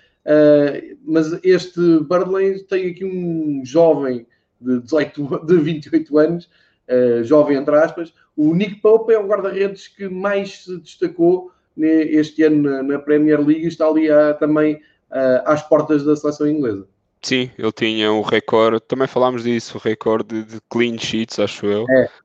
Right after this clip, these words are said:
Speaker 2: ah,
Speaker 1: Sim.
Speaker 2: desta Premier League. Não tenho agora presente o número, ah, de quantos jogos foram sem sofrer golos, mas, mas fez um campeonato,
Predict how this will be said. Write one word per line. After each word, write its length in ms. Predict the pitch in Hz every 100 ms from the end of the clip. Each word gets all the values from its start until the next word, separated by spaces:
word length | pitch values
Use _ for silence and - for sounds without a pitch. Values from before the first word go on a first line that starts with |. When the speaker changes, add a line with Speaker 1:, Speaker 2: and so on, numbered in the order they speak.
| _ _
Speaker 2:
ah, 640 | - 104 104 104 104 104 104
Speaker 1:
Sim. 60 | 107
Speaker 2:
desta 320 | 113 - 110
Premier 440 | - 110 110 107
League. 300 | 107 107 117 -
Não 160 | 110 107
tenho 240 | 110 107
agora 220 | 107 110 110
presente 500 | - 104 107 107 110
o 40 |
número, 420 | 110 110 123 143 - _ _ _ _
ah, 160 | - 101
de 80 | 101
quantos 280 | - 113 -
jogos 280 | 110 107 -
foram 420 | - 113 110 107
sem 260 | - 113
sofrer 340 | 113 - 113 107
golos, 400 | 110 113 131 -
mas, 260 | 110 107 104
mas 180 | 107 104
fez 220 | 110 107
um 80 | 107
campeonato, 1160 | - - 104 107 107 - - 101 98 95 95